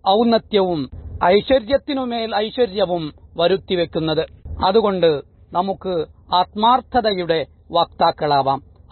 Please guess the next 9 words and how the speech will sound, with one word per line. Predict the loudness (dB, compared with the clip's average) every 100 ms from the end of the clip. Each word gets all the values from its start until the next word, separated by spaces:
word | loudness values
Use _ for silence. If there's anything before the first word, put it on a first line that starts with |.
| 2
ആരാധനകളിൽ | 4 2 2 0 0 0 0
ആത്മാർത്ഥത | 0 0 -4 -4 -2 -2
എന്നാൽ | -2 -2 -2 -2 -8 _ -20 -8 2
തൗഫീഖും | 2 2 0 0 0 -2 -2 -6 -10 -20 -10 0
സ്വീകാര്യതയുമാണ്. | 2 4 4 4 0 -4 -6 -8 -10 -16 _ _ -8 0
രാജ്യത്തിന്റെ | 2 2 -2 -2 -4 2 4
ആത്മാർത്ഥത | 4 2 -4 -2 -2
എന്നാൽ | -2 -4 -4 -4 -6 -16 _ -2 2
രാജ്യത്തോടുള്ള | 2 2 0 0 0 2 2